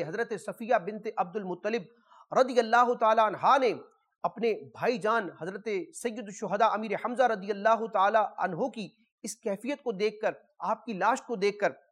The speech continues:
یہ جملہ کہا کہ "میں خدا کی راہ میں اس سے کوئی بڑی قربانی نہیں سمجھتی۔"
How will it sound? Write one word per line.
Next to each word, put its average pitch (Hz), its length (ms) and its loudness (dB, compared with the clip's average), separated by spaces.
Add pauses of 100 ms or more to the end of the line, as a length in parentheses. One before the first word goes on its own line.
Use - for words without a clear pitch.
(180)
یہ 180 140 -6
جملہ 196 220 2 (100)
کہا 135 220 -4 (840)
کہ 214 100 -2
"میں 233 240 4
خدا 226 380 4
کی 254 220 -4
راہ 233 180 6
میں 254 160 2 (260)
اس - 140 -10
سے 285 80 -4
کوئی 277 260 -6
بڑی 233 340 -2
قربانی 220 460 -2
نہیں 190 200 -4
سمجھتی۔" 143 500 -12